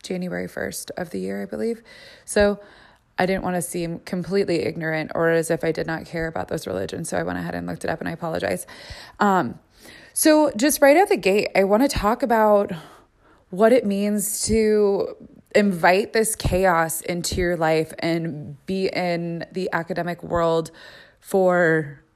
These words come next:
a couple, <laughs> couple of months at a time. Um, it really feels like it's years, but then when you look at your break schedule and you're like, "Oh, I have almost, like, a month off," then you're like, "Okay, it's not that bad. It's not that bad at all." But, um,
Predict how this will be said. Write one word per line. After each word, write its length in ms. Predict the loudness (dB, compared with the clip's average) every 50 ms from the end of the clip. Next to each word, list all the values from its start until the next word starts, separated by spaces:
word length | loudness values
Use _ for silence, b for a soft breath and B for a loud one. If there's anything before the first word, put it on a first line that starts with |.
| _ -8
a 80 | -8 -8
couple, 360 | -4 0 0 0 0 0 -2
<laughs> 1700 | 0 0 0 0 0 0 2 2 2 2 2 0 0 -2 -4 -10 -14 _ _ _ _ _ _ -12 -10 -8 -6 -6 -6 -6 -8 -10 -6 4
couple 260 | 6 6 6 8 8
of 140 | 6 6 8
months 260 | 6 4 4 4 4
at 80 | 4 4
a 60 | 4
time. 420 | 4 4 2 4 4 2 0 -2 -6 B B B B B B B B B B B B 0
Um, 360 | 4 4 6 6 4 4 2
it 120 | 2 2
really 240 | 4 6 6 6 4
feels 360 | 4 4 4 6 6 6 4 2
like 160 | -2 -2 -4
it's 140 | -6 -8 -6
years, 560 | -6 -4 0 0 2 2 2 0 0 -2 -4
but 140 | -4 -2 0
then 160 | 0 -2 -2
when 100 | -2 -4
you 100 | -4 -4
look 160 | -4 -4 -2
at 80 | -2 -4
your 120 | -4 -4
break 220 | -2 -4 -4 -4 -6
schedule 280 | -6 -8 -8 -8 -6
and 80 | -8 -8
you're 100 | -4 -4
like, 140 | -4 -2 0
"Oh, 140 | 0 2
I 80 | 2 0
have 180 | 0 0 -2 -2
almost, 340 | -2 -4 -4 -4 -6 -4
like, 120 | -6 -6 -6
a 60 | -6
month 280 | -6 -6 -6 -6 -2 -2
off," 240 | 0 0 0 -2
then 140 | -6 -8 -8
you're 80 | -6 -4
like, 160 | -4 -2 -2
"Okay, 320 | -2 -2 0 -2 -4 -4 -8 -14
it's 140 | -16 -12 -8
not 140 | -8 -6 -6
that 140 | -6 -6 -4
bad. 200 | -2 -2 -2 -4
It's 160 | -8 -12 -12
not 80 | -12 -12
that 100 | -10 -10
bad 140 | -8 -8
at 80 | -6 -6
all." 200 | -6 -8 -8 B B B B B B B B B B _
But, 220 | 2 4 4 6 4
um, 380 | 4 4 2 -2 -4 -10 -14